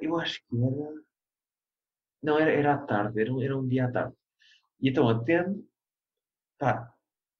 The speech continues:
e eu não consigo explicar. Pá, imaginem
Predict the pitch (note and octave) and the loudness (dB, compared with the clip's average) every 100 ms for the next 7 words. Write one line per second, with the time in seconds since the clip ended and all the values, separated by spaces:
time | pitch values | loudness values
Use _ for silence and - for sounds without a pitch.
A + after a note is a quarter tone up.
0 | _ B2 C3+ E3 F3 E3+ D3+ - A2+ G#2+ | _ -4 0 0 -4 -6 -8 -4 -6 -6
1 | - C3 A#2+ G2+ D#2 D#2 _ _ - _ | -2 -2 0 0 -2 -4 _ _ -20 _
2 | _ _ _ _ _ _ _ _ _ _ | _ _ _ _ _ _ _ _ _ _
3 | - _ _ _ _ _ _ _ _ _ | -20 _ _ _ _ _ _ _ _ _
4 | _ _ _ _ B2 A2+ D#3+ D#3+ B2 D3+ | _ _ _ _ -2 0 2 0 0 0
5 | D3 D3 C#3 | 2 0 -2